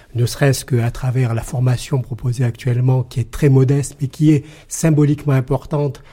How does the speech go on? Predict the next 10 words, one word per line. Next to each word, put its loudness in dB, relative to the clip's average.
du -4
tutorat -4
et -4
de -4
l'accompagnement -4
des -4
savoirs, -6
elle 2
vient 2
rappeler -2